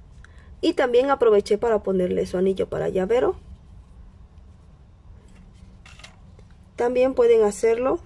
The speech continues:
de diferentes colores, hacerlos del color que más les guste. Y es así como queda nuestra paleta helada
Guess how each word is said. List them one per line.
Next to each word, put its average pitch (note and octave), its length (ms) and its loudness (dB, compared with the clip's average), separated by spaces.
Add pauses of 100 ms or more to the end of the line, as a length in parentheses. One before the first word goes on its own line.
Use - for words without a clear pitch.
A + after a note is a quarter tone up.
(140)
de G#3+ 180 2
diferentes G#3 640 0
colores, A#3 600 2 (460)
hacerlos A3 480 0
del G3 140 -2
color G3 320 2
que - 100 -6
más F#3 220 -4
les F#3 180 -2
guste. C4 400 -4 (3500)
Y D4 140 -4
es F#4+ 160 2
así E4+ 320 0 (560)
como B3 280 2
queda D4 440 4 (180)
nuestra C#4 480 0
paleta A3 360 2
helada C4+ 420 0